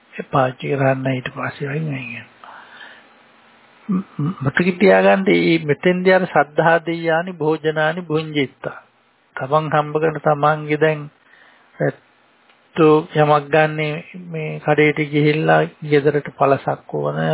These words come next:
රග් එකක් ඕන කියලා ඒ තත්ත්වය වෙනස් එතකොට.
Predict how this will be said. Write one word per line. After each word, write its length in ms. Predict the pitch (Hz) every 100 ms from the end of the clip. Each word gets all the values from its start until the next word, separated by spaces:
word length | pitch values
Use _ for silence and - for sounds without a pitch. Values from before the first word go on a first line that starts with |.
| 156
රග් 360 | 151 139 143 143
එකක් 240 | 139 -
ඕන 220 | 156 165
කියලා 260 | 165 160 156
ඒ 100 | 160
තත්ත්වය 420 | 180 175 - 185
වෙනස් 360 | 160 165 139 -
එතකොට. 320 | 131 123 -